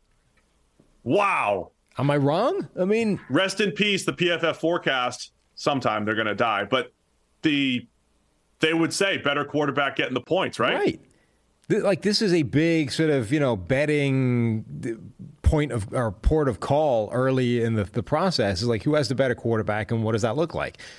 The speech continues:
Speaker 1: Nah.
Speaker 2: Right now, Seattle has a better quarterback.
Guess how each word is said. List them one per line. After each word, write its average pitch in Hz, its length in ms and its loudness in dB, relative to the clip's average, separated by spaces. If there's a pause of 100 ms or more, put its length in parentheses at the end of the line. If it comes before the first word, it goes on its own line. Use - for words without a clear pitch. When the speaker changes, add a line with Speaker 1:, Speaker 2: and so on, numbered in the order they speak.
(420)
Speaker 1:
Nah. 92 220 -4 (800)
Speaker 2:
Right 185 260 2
now, 175 520 2 (400)
Seattle 175 540 0
has 151 140 2
a 147 40 0
better 160 240 2
quarterback. 269 640 -2